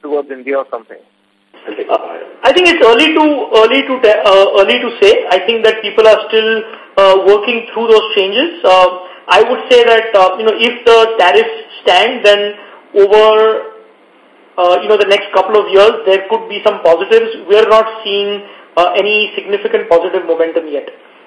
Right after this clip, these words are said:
Speaker 1: Okay. Also, this gold has spiked up in the last quarter. So is there any inventory gain that you have booked in, uh, in the current results?
Speaker 2: No.
Speaker 1: No?
Speaker 2: No, we have not booked any inventory gains because most of the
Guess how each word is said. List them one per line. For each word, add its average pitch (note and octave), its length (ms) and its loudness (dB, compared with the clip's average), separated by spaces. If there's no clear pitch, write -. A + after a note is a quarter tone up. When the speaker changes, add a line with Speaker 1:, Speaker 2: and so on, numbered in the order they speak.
Speaker 1:
Okay. B2+ 320 -6
Also, E3 240 -6
this A3+ 140 -10
gold E3 260 -4
has G#3 120 -10
spiked C3+ 300 -6
up D#3 140 -6
in D3 60 -14
the C#3+ 80 -8
last C3 360 -6
quarter. C3+ 480 -4
So D#3 80 -8
is C#3+ 100 -12
there G3+ 240 -4
any D#3 240 -8
inventory C3+ 420 -10
gain D3+ 360 -8
that F3 160 -8
you E3+ 100 -8
have D#3+ 140 -8
booked D#3 280 -10
in, D#3 340 -8
uh, C3 160 -2
in C3+ 120 -8
the C#3 220 -2
current C#3 300 -8
results? C3 340 -8
Speaker 2:
No. F3 260 -2
Speaker 1:
No? D#3+ 220 -6
Speaker 2:
No, G3+ 300 -4
we A3 80 -2
have A#3+ 120 2
not A#3+ 220 0
booked A3+ 180 0
any G#3+ 220 0
inventory G3+ 400 -4
gains G3+ 260 -4
because F#3+ 280 -2
most G#3+ 260 -4
of A#3 160 0
the A3 140 4